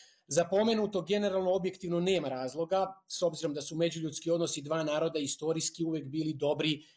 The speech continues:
i pozitivni. Uostalom, naša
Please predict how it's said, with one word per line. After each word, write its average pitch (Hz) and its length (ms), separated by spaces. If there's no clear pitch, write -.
i 175 160
pozitivni. - 640
Uostalom, 165 500
naša 156 460